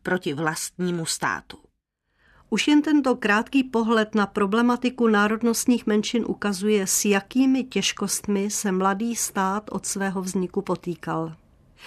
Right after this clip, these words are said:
Speaker 2: I kvůli dalšímu mezinárodně politickému vývoji se tak nemohla naplnit představa,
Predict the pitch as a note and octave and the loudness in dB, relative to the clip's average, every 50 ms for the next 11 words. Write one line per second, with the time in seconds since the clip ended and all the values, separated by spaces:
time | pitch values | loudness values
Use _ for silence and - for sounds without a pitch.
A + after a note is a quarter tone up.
0 | - - - - - - - - - - C#4+ D#4+ D#4 D4+ C#4 G#3 F3+ G#3+ A3+ C4+ | -14 -14 -14 -14 -10 -4 -2 -2 2 4 6 6 8 6 6 4 4 4 6 6
1 | C#4+ - - - D#4 D4 C4+ A3+ G3 F#3+ F3 F3+ F3+ F#3 G3 G3+ - B3+ B3+ A#3+ | 4 2 2 4 6 6 6 6 6 4 4 4 4 4 2 2 4 4 4 6
2 | A3+ G#3 F#3 F3 F3 E3+ - F3 F3+ F3 - - F#3+ G3 G#3 G#3 - G#3+ G#3 - | 4 4 2 0 -2 -2 0 -2 -2 -2 -2 -2 0 0 0 0 -2 -4 -2 -2
3 | - - A#3 A#3 A3+ A3+ A3+ G3 G3 F#3+ F#3 E3+ F#3+ F#3 F3+ F3+ F3+ F#3+ G#3+ A3+ | -2 0 0 2 2 0 0 0 -2 -2 -2 0 0 2 2 2 4 2 2 2
4 | - - - B3 B3 G#3+ G#3 G#3 - G#3+ G#3 G#3+ A3 A#3+ C4 C4+ C#4 D4 C#4 B3+ | 0 0 0 0 0 -2 -2 0 2 4 4 6 6 4 4 2 2 2 2 2
5 | A#3+ B3 - C4 B3+ C4 B3+ C4 B3+ - - G3+ - - - - G#3 G3+ G3 G#3 | 2 0 0 2 2 2 2 0 -4 -6 -6 -6 -4 -4 -4 -2 -2 0 2 0
6 | A3+ | 0